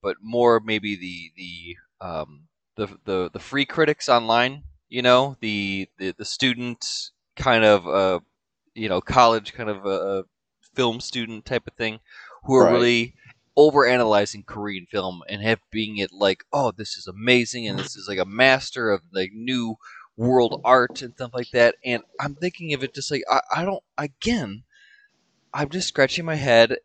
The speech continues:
Speaker 1: almost in envy, to be like, "I wish I could see what you're seeing," you know? The same person who, like, laughs at the knock knock jokes.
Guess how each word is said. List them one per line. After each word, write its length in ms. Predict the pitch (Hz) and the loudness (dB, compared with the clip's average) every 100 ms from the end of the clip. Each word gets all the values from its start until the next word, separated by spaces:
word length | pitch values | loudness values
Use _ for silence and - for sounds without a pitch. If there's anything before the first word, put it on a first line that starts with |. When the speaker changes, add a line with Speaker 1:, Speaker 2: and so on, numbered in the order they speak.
| _ _ _ _ _ _ | _ _ _ _ _ _
Speaker 1:
almost 400 | - 277 330 - | 4 4 2 -2
in 100 | 175 | -2
envy, 400 | 160 196 214 110 90 | 2 2 2 -4 -4
to 80 | |
be 140 | - 117 | -2 4
like, 200 | 120 117 | 4 4
"I 60 | 156 | 0
wish 320 | 170 262 240 | 0 0 2
I 80 | 175 | 2
could 240 | 185 - _ - | 0 -6 _ -10
see 240 | - 165 | -6 -2
what 180 | 143 131 | 0 0
you're 220 | 113 110 | 0 0
seeing," 380 | - 110 87 - _ _ _ | -2 -8 -8 -10 _ _ _
you 140 | 110 | 0
know? 300 | 107 107 110 - _ _ _ _ | 6 6 4 -4 _ _ _ _
The 100 | 160 | 4
same 220 | 208 208 | 6 6
person 320 | - 190 160 | 6 4 4
who, 100 | 160 | 4
like, 180 | 151 123 | 4 4
laughs 420 | 113 117 127 - | 6 8 8 2
at 120 | 127 | -8
the 80 | 117 | -8
knock 260 | 104 101 107 | 2 2 2
knock 240 | 101 78 _ | -4 -8 _
jokes. 480 | - 69 - - | -6 -6 -6 -16